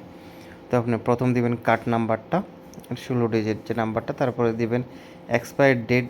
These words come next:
যেটা আছে কার্ডের মধ্যে একটা অপশন আছে এক্সপায়ার ডেট, আপনার এটা দিয়ে দিবেন। তো আমি এটা এখানে দিয়ে দিলাম। তারপরে এক্সপায়ার ডেটের পরে কার্ডের পিছনে তিন সংখ্যার সিভিভি থাকে, তো এখানে সিভিভিটা ওখানে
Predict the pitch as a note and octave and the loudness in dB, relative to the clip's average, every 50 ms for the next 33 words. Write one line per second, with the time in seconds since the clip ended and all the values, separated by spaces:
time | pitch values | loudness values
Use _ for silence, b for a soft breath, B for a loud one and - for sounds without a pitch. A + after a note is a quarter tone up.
0 | - - C3 A#2+ B2 A#2 A2+ A2 - - A2+ - A#2+ A#2 A2 A2+ A2+ A2 A2 G#2 | -4 -4 -2 2 4 2 2 2 -2 -8 -4 0 0 0 2 0 -2 -2 -2 -2
1 | A2+ A2 G#2 - - G#2+ G#2 - - - A#2 A2 A2+ - - A#2+ A2 - - - | -2 -4 -4 -2 -2 -4 -4 -4 -6 -8 -6 -6 -6 -6 -6 -8 -8 -8 -10 -8
2 | - G#2+ G2 G#2+ - B2+ D#3 D#3+ - - - B B B B B B B B B | -6 -6 -6 -4 -4 -4 -4 -4 -6 -14 -20 B B B B B B B B B
3 | B - - G#2+ - G#2+ G#2 G#2 G2+ - A2+ G#2+ A#2+ A#2+ A#2 A2+ A#2 A2+ C3+ F3 | B -6 -6 -4 -2 -2 -4 -4 -2 -4 -2 0 2 2 4 4 2 0 -2 -2
4 | F#3+ F#3 - - A2+ A2 A2 G2+ - A#2 A2+ A#2 - A#2+ A2 G#2 G#2+ A2 A2 A2 | -4 -6 -4 -2 -2 -2 -2 -4 -4 -6 -6 -4 -4 -4 -4 -2 -2 -2 -2 -2
5 | G#2+ A2 A2 C#3 D#3+ F3 - - - A2+ A2+ A#2 - - B2 C3 E3+ A3+ - - | -2 -2 -2 -2 -2 -4 -8 -4 -2 -2 -2 -2 -2 -4 -2 -2 -2 -4 -6 -12
6 | B B B B B B B B - B2+ B2 - - C#3 B2+ A#2+ C#3 C#3 C#3 C#3 | B B B B B B B B -8 -8 -8 -2 -2 -2 0 0 0 0 0 0
7 | C3 C#3 C3 B2+ C3 - B2+ B2 B2+ B2 A#2+ - C#3+ C3 - C#3+ C#3 C3+ C3 - | 0 0 -2 0 2 2 2 2 2 -2 -2 -2 -4 -2 -2 0 0 0 0 0
8 | D#3+ D3 C3 - C3+ A#2+ A#2 B2+ B2 B2 - - - - C#3+ C#3+ C#3+ C#3+ C#3 C#3+ | -2 -2 0 -2 -4 0 0 0 0 0 -6 -10 -8 -8 -4 -2 -2 -2 -2 -4
9 | C#3 - C#3 C3 - D#3 E3 A#3 - B B B B B B B B B - - | -2 -2 -4 -2 -2 -4 -4 -4 -6 B B B B B B B B B -16 -14
10 | - - B2 A#2 A2 - - - D3 C#3 C#3+ C#3 C3 C3 A#2 A#2+ A#2 A#2+ A#2+ - | -12 -8 -6 -6 -6 -6 -4 -4 0 2 2 2 2 2 2 4 2 2 2 -2
11 | C3+ A2+ G#2+ | -4 -4 -4